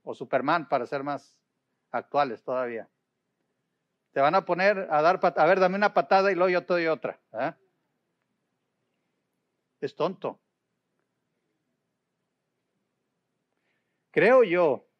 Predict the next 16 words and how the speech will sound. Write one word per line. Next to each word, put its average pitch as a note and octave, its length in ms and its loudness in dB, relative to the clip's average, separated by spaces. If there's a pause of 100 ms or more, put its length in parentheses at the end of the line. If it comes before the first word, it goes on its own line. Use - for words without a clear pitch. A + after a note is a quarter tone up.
(580)
que - 80 -4
aunque C#3+ 200 -2
esta F#3+ 200 -2
frase F#3+ 340 0
no E3+ 160 -2
venga, D3 500 -6 (1200)
está E3 240 0
muy G#3 220 -4
claro F#3 420 2 (1800)
que D#3 100 2
al D#3+ 120 2
decir G3 500 -2 (120)
Jesús, F3+ 680 -2 (840)
"Yo G3+ 160 4
soy A3 240 2
Jesús E3 640 -2